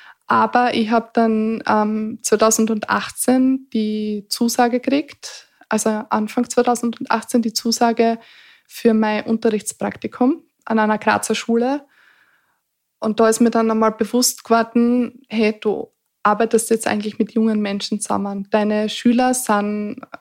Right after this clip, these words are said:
siebzehn, achtzehn Jahre alt, also für Psychologie, weil das wird nur in der Oberstufe unterrichtet. Und willst du dann wirklich so in die Schule gehen und so ein Vorbild für deine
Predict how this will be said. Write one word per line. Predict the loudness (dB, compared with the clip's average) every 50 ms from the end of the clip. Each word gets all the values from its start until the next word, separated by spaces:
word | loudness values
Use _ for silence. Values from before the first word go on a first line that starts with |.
| _ _ _ -20 -14
siebzehn, | -10 -6 -2 0 0 0 0 -2 0 0 2 2
achtzehn | 0 -2 -2 -6 -6 -4 -2 0
Jahre | 2 2 2 2 2
alt, | 2 2 0
also | -2 -4 -4 -2
für | -2 -2
Psychologie, | -2 0 0 0 0 2 0 0 -2 -2 0 0 0 0 -2 -6 _ _
weil | -4 -4 -4 -4 -6 -10 -12 _
das | -12 -12 -2 0
wird | 0 0 2 0
nur | 0 0
in | 0 0
der | 0 0
Oberstufe | 2 2 0 0 0 -2 -2 -2 -2
unterrichtet. | -4 -4 -6 -4 -4 -6 -4 -2 0 -2 -2 -2 -8 _ -20 -20 -20 -20 -20 -20 -20 -20 -20 _ _ _ _ _ _ _ _ _ _ _ 2
Und | 4 4 4 4 2 -2 -2 2
willst | 2 2 2 2 2 2
du |
dann | 2 2 2 2 0
wirklich | -2 0 0 0 0 0 -2
so | 0 4 4 6 6 4
in | 4 2 0
die | 0 -2
Schule | -2 -2 0 2 2 2
gehen | 0 0 -2 -2 -2 -4 -6
und | -8 -6 -6 -2
so | 0 2 4 4
ein | 2 0
Vorbild | 0 0 0 0 2 0 -2 -2 -4 -6 -14
für | -6 -4 -4
deine | -4 -4 -6 -8 -8 -8 -8 -10 -10 -12